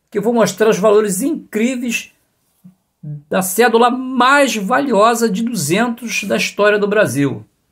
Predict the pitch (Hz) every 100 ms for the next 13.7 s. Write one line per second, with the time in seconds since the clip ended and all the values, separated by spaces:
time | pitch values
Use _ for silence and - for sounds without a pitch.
0 | _ _ _ _ _ 269 220 233 233 240
1 | - 202 208 196 185 196 208 214 131 156
2 | 277 294 294 285 - - 262 180 151 208
3 | 220 180 226 233 - - 277 180 226 277
4 | 277 180 185 - 202 247 233 220 214 175
5 | 175 165 180 220 226 196 _ _ _ -
6 | 151 202 220 226 _ _ - 127 233 285
7 | 277 - _ - 233 233 247 254 233 _
8 | _ - 302 202 226 220 190 143 120 104
9 | 92 _ _ _ _ _ 269 214 139 247
10 | 311 - - 233 269 240 233 - 208 247
11 | 247 - _ _ - 320 320 214 226 262
12 | 185 143 113 - _ _ - 190 - 220
13 | 247 233 240 196 - 170